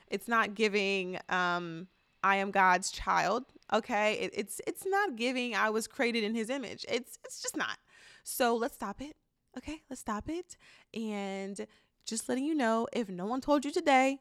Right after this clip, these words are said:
or yesterday or this month or maybe even this year, listen, girl, you got this. You are capable. You are more than capable. All you need to do is put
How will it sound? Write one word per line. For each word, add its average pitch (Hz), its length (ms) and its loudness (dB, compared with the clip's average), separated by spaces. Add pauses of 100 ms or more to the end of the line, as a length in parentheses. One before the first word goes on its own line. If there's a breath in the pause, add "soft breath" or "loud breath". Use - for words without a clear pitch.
(120)
or 220 180 4
yesterday 254 580 2
or 220 200 0
this 240 240 -2
month 294 400 2
or 294 80 0
maybe 320 220 -2
even 311 200 0
this 302 180 -4
year, 311 180 0 (320 soft breath)
listen, 302 280 -4
girl, 277 160 2
you 294 140 2
got 294 260 -4
this. 202 480 2 (300 soft breath)
You 311 180 0
are 247 140 0
capable. 220 880 -2 (440 soft breath)
You 269 160 -4
are 240 120 2
more 220 340 0
than 254 180 2
capable. - 800 -2 (520 soft breath)
All 247 200 -2
you 311 160 0
need 285 240 -2
to 226 140 -2
do 214 480 0 (300 soft breath)
is 214 320 -2
put - 260 -2